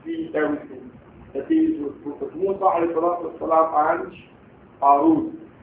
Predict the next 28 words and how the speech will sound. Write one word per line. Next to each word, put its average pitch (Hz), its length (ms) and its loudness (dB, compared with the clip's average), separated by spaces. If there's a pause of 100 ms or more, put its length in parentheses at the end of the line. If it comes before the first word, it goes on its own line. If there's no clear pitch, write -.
(160)
When 214 160 4
Allah 196 360 4
sent 185 220 -2
both 170 140 -2
of 160 180 0
them 165 280 4
to 160 440 -2 (540)
Fir'aun, 147 600 6 (720)
using 381 460 4 (600)
Harun 165 600 6 (500)
as 160 260 10 (120)
the - 80 -6 (120)
support 180 460 4
for 143 100 -4
Prophet - 400 -8
Musa 170 240 -2
alayhi 147 280 -2
salatu 135 320 -6
wasalam, - 220 -16
Allah - 340 -2
said, 214 240 2
"أَسْمَعُ 185 460 4
وَأَرَى." 175 480 6 (380)
"You, 220 460 2 (160)
go - 200 -2
forth, - 380 4 (320)
go. - 360 0 (640)
I 185 180 8